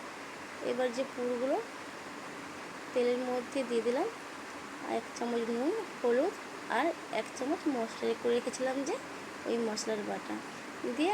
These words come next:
আমি কিন্তু শুকনো শুকনো করে ভেজে নিয়েছি। এবার চলো, নামিয়ে নিয়ে একটু ঠান্ডা করতে দিয়ে দিলে পুরটা করতে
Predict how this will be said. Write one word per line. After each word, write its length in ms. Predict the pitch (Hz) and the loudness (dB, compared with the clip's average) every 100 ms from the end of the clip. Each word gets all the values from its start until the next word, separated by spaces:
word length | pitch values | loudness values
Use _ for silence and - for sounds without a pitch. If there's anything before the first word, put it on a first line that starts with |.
| 339 | 6
আমি 120 | 294 262 | 6 4
কিন্তু 200 | 285 269 - | 2 0 -2
শুকনো 220 | 254 262 269 | 0 0 0
শুকনো 220 | 254 254 - | 0 0 4
করে 180 | 254 311 453 - - 302 269 | 4 6 2 -4 -4 -4 -2
ভেজে 200 | 254 240 247 | 0 2 2
নিয়েছি। 260 | 247 - 381 | 2 0 0
এবার 160 | 294 269 - | 0 0 0
চলো, 160 | 254 339 269 | 2 4 4
নামিয়ে 260 | 233 240 254 | 2 2 2
নিয়ে 120 | 302 | 0
একটু 160 | - - - | -2 -6 -4
ঠান্ডা 280 | 233 220 226 | -2 0 0
করতে 220 | - 226 233 | 0 0 0
দিয়ে 140 | 233 233 | 2 2
দিলে 240 | 233 240 285 339 - - - - | 4 4 2 0 -6 -8 -8 -4
পুরটা 280 | 233 - 247 | -4 0 0
করতে 220 | 240 - | 0 -2